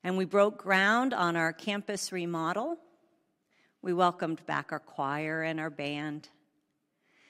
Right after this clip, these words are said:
We celebrated the servants among us and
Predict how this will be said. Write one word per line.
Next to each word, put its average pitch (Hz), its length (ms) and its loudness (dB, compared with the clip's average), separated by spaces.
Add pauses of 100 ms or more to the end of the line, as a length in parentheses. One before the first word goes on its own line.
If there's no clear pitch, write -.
(260)
We 196 100 -2
celebrated 180 720 4
the 175 80 -4
servants 208 640 -2
among 190 360 0
us 190 400 -4
and 160 160 -6